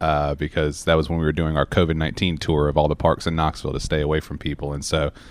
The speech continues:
I agree, Adair Park is a nice one. And we recorded, I don't remember what episode, but one of them was recorded there. So yes, we have a lot of third places here in the office. Some of us have fourth places and fifth places. I'm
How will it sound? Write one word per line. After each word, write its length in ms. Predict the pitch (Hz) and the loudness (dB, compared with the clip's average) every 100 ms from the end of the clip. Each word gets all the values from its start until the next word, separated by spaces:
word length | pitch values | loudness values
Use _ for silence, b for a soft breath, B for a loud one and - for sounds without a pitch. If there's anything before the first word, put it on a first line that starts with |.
| B - | B 2
I 220 | 90 101 | 4 4
agree, 400 | 101 101 127 92 | 4 2 2 2
Adair 200 | 71 80 | 2 0
Park 220 | 87 80 | 0 0
is 80 | 87 | 0
a 40 | |
nice 260 | 87 98 - | 0 0 -2
one. 120 | - - - - | -8 -10 -18 -8
And 100 | 69 | -4
we 80 | 73 | -4
recorded, 480 | 73 - 87 80 53 | -4 0 2 2 -2
I 40 | |
don't 140 | 80 | -2
remember 200 | 85 92 | 0 2
what 140 | 92 101 | 4 4
episode, 420 | 90 - - - | 2 -2 -6 -6
but 60 | 71 | 0
one 200 | 95 113 | 2 2
of 60 | |
them 120 | 92 | 2
was 120 | 80 73 | -2 -2
recorded 320 | - 69 - | 0 0 -2
there. 160 | - - - B B B B B B B B B - | -8 -10 -16 B B B B B B B B B -16
So 300 | - - 160 | -6 6 6
yes, 360 | 165 151 92 - | 8 6 6 6
we 180 | 113 120 | 6 8
have 300 | 117 110 104 | 10 8 6
a 80 | |
lot 260 | 95 110 123 | 4 6 6
of 80 | 120 | 6
third 220 | 117 104 | 4 4
places 340 | - 92 90 | 4 0 0
here 120 | - 90 | 0 2
in 80 | |
the 60 | 82 | 2
office. 420 | 80 82 - 98 | 2 0 0 -2
Some 140 | - 92 | 0 0
of 100 | 87 | 0
us 100 | - | 0
have 140 | 90 | -2
fourth 340 | - 98 95 | 0 0 0
places 560 | - 92 92 - 104 - | 2 0 2 0 -4 -2
and 280 | 87 82 85 B B B | -2 0 -2 B B B
fifth 360 | - - 101 - | -6 0 0 2
places. 520 | 107 98 - 104 104 | 4 4 4 0 2
I'm 400 | 82 123 151 135 | 4 6 4 0